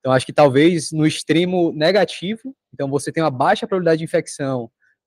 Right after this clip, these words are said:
e, ou seja, você já tem uma, uma probabilidade de teste baixa, e você ainda recebe um valor de procalcitonia que já é baixo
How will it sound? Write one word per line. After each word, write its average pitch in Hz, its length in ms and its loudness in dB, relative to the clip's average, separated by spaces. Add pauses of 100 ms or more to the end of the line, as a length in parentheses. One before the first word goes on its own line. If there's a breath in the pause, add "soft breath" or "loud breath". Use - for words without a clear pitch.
(260)
e, 131 240 0
ou 131 60 0
seja, 120 220 -4
você 131 100 -2
já 127 80 2
tem 139 120 -2
uma, 147 240 2
uma 147 160 -2
probabilidade 147 260 0
de 151 80 2
teste 160 220 0
baixa, 131 360 0
e 127 40 -8
você 127 220 -4
ainda 151 180 2
recebe 165 260 -2
um - 20 -6
valor 180 120 4
de 160 80 -2
procalcitonia 151 460 -4
que - 100 -20
já 131 80 0
é 120 40 -2
baixo 131 440 -4